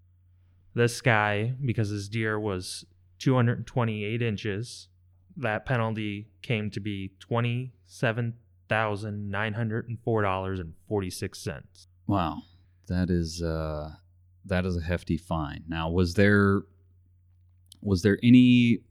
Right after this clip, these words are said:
Speaker 1: Restitution. That's the word I was looking for.
Speaker 2: Okay.
Speaker 1: Restitution.
Speaker 2: Okay.
Speaker 1: Yes. That is making, you know, the kind of legal thing is making the state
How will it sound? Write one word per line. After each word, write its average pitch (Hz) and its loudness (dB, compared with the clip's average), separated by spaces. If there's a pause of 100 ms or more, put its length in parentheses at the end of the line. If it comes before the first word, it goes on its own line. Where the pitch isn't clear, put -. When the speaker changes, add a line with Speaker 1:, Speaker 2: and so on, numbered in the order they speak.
Speaker 1:
Restitution. 123 -2 (260)
That's 110 -4
the 123 2
word 110 2
I 101 2
was 98 -2
looking 92 -4
for. 135 0
Speaker 2:
Okay. 120 6
Speaker 1:
Restitution. 110 -2
Speaker 2:
Okay. 98 4 (140)
Speaker 1:
Yes. - -8 (300)
That 107 0
is 101 -2
making, 127 -2 (280)
you 117 -2
know, 98 -4
the 98 -4
kind 113 0
of 101 -2
legal 107 2 (120)
thing 104 2
is 95 0
making 110 0 (440)
the 107 2
state 107 -2